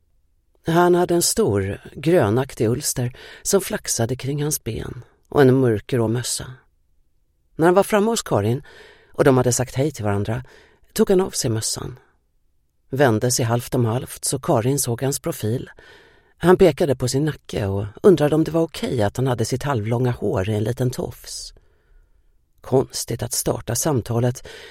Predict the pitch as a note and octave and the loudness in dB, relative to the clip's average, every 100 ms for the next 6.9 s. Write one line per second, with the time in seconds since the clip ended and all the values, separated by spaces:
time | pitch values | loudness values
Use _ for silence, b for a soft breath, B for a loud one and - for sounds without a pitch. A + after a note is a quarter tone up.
0 | B E3 E3 G3+ - G#2+ - C3 - - | B 0 2 -2 -2 -2 -2 -2 -4 -4
1 | - - - - - A#2+ - _ _ - | -6 -8 -10 -14 -14 -16 -18 _ _ -12
2 | - D3+ - - - B2+ - - C3 B2+ | -4 -4 -4 -8 -8 -6 -6 -10 -12 -16
3 | b b b b b b D#3+ E3 G3+ A2+ | b b b b b b 4 8 8 6
4 | G2+ - - F2+ F2+ _ _ - - - | 0 -4 -10 -12 -14 _ _ -2 2 2
5 | C3 A#2+ C3+ D#3+ C#3 D#3 D#3 A2 - - | 2 2 0 0 0 0 0 -4 -4 -6
6 | - - - - A#2 G#2+ G#2+ G#2+ | -4 -8 -8 -8 -6 -4 -2 -2